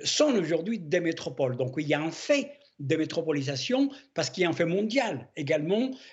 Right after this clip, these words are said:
euh, de, euh, vie, euh, urbaine. Le covid est venu, euh, rabattre les cartes, mais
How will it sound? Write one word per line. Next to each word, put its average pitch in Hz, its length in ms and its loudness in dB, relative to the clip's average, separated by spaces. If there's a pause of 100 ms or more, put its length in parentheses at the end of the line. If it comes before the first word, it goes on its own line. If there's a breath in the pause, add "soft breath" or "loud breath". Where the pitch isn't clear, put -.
euh, 156 120 0 (120)
de, 214 400 2 (280 loud breath)
euh, 156 300 -2 (140)
vie, 185 460 2
euh, 147 260 0
urbaine. 143 600 2
Le 208 180 4
covid 226 600 0
est 147 80 2
venu, 165 520 0 (200 loud breath)
euh, 147 100 -6
rabattre 143 460 -2
les 135 100 0
cartes, 262 400 0
mais 160 320 2